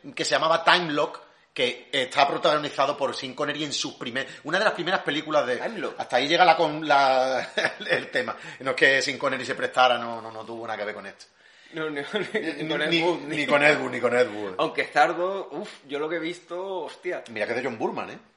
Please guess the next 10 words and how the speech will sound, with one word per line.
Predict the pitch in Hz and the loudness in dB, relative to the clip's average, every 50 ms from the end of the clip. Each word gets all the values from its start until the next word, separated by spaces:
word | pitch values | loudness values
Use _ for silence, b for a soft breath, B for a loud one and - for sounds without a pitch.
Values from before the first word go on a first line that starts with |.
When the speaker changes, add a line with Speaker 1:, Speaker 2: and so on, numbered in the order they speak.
| _ _ - | _ _ -10
Speaker 2:
Sí. | 143 123 | -6 -6
Speaker 1:
Es | 101 101 | -6 -4
de | 104 107 107 | -6 -6 -8
un | 107 107 107 104 104 | -8 -10 -16 -16 -6
pedazo | - 120 113 113 - 123 | -2 -2 -2 0 -2 -2
de | 117 117 | -4 -2
realizador, | 107 117 110 110 113 - 120 110 160 170 | -2 -2 -2 -2 -2 -4 -2 -2 -2 -2
pero | - 104 98 92 90 87 87 92 95 95 95 90 87 80 80 - - - _ _ _ | -2 -4 -6 -6 -6 -8 -10 -10 -12 -12 -14 -16 -18 -20 -20 -20 -20 -20 _ _ _
Speaker 2:
Mm. | - - - | -16 -8 -6
Speaker 1:
o-, | 104 - | -6 -6